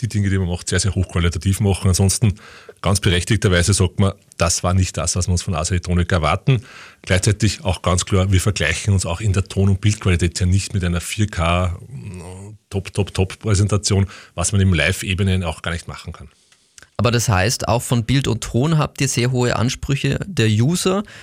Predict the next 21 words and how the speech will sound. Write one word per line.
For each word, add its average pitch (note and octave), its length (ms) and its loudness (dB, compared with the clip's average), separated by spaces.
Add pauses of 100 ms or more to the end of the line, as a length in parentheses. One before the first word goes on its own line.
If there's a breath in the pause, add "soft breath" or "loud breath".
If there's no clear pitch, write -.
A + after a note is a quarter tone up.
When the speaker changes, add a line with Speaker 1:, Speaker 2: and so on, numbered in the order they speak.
(120)
Speaker 2:
oder B2+ 340 0
kann B2 180 0
man B2 160 0
da G#2 220 2
auch, A2+ 120 0
sag G#2+ 220 0
ich G#2+ 100 -4
mal, G2+ 200 2
mit G#2+ 180 2
einem A2+ 200 2
Handy A2+ 340 2
mal G2+ 160 4
so F#2+ 140 0
ein F2+ 180 2
Live-Video F2 600 0
starten? - 480 -6 (600 soft breath)
Speaker 1:
Äh, G2+ 60 0
auf G2 320 -2
jeden C#3+ 220 0
Fall. A#2 280 0
Also B2 240 2